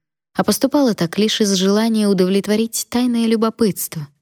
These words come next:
Что за чувство, которое описано в стольких книгах, фильмах, в искусстве, буквально везде? Эстеллу едва не расстреляла торпедой германская подлодка.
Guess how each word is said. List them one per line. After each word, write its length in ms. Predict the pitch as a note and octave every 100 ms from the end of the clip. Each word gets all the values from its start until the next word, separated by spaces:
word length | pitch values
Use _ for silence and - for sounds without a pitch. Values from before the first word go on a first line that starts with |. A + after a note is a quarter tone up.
| -
Что 360 | - - C#4
за 160 | C4 A#3
чувство, 680 | - C4 C4+ - - D#3+ -
которое 400 | F3 F3 F3 F3+
описано 460 | A#3 A#3 G3 F3+
в 40 | -
стольких 500 | - G#3+ - F3+ -
книгах, 720 | - E3+ G#3 B3+ G3+ - -
фильмах, 560 | - G3+ A#3+ G3 F#3 -
в 80 | D#3
искусстве, 760 | D3+ - G3 - - E3+ G3 - _
буквально 400 | F#3 - G#3 G3+
везде? 500 | G3+ G#3+ G3 E3 D#3 - _ _ _ _ _ _ _
Эстеллу 360 | G#3+ - C#4 B3
едва 420 | G3+ F#3+ F#3 G#3
не 180 | G#3+ G3+
расстреляла 760 | F#3+ - - F#3 F3+ G3 G3 E3+
торпедой 600 | E3 E3 - F#3 E3 D#3
германская 640 | D3+ D#3+ E3 F3+ - D#3+
подлодка. 920 | D3+ C#3+ C#3+ D3 F#3+ - - E3+ F3